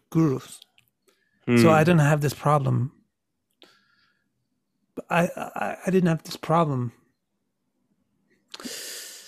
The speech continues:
Speaker 1: I'm not a sc-, I, yeah. What was I gonna s-, I can't even remember what I was gonna say. Maybe I'm blocked from saying it, but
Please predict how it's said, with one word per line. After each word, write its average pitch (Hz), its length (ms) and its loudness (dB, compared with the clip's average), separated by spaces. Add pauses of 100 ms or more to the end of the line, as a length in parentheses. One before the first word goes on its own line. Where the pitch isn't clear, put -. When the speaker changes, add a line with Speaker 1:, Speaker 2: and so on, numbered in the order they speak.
(1400)
Speaker 1:
I'm 156 140 2
not 165 340 4
a 185 80 -2
sc-, - 280 -6
I, 165 280 2
yeah. 151 440 4 (440)
What 170 100 4
was 180 100 2
I 175 60 4
gonna 160 140 0
s-, - 300 -6
I 151 100 -2
can't - 220 -4
even 156 80 0
remember 156 280 0
what 151 80 4
I 143 40 0
was 139 120 -4
gonna 135 120 -6
say. 143 160 0
Maybe 135 220 0
I'm 131 140 2
blocked 127 300 0
from 127 160 -8
saying 127 280 -6
it, 165 180 -12
but 160 180 -6